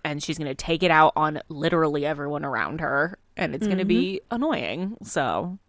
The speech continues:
Speaker 2: Mm-hmm.
Speaker 1: Um,
Speaker 2: Uh,
Speaker 1: okay.
Speaker 2: so Kate's family is middle class, white. Um, they're gonna pull a list of sex offenders that
Speaker 1: Yep.
Speaker 2: might have had an interest in taking her.
Speaker 1: Mm-hmm.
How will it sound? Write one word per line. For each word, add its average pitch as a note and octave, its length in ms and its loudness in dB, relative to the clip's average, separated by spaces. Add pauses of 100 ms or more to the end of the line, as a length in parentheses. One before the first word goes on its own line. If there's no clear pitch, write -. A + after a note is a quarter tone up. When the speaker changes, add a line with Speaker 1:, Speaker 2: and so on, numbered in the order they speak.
(200)
Speaker 2:
Mm-hmm. F3+ 1400 -8
Speaker 1:
Um, G3 640 2
Speaker 2:
Uh, - 40 4 (200)
Speaker 1:
okay. D3+ 100 2
Speaker 2:
so A3 600 8
Kate's C4+ 320 4
family A#3 600 4
is G#3 280 2
middle G3 180 2
class, F3+ 600 6
white. E3+ 680 2 (600)
Um, D#3 520 -2 (100)
they're F3 180 -2
gonna F3+ 260 -4
pull F3+ 300 0
a E3 80 2
list E3+ 240 -2
of D3 80 -8
sex C4 320 4
offenders A3+ 840 6
that A3 80 2
Speaker 1:
Yep. G#3+ 60 2
Speaker 2:
might A3 200 4
have G#3+ 180 2
had G#3 200 6
an G#3+ 100 2
interest G#3+ 340 0
in G#3 80 -2
taking G#3+ 380 -2
her. G#3 580 4
Speaker 1:
Mm-hmm. F#3 340 -6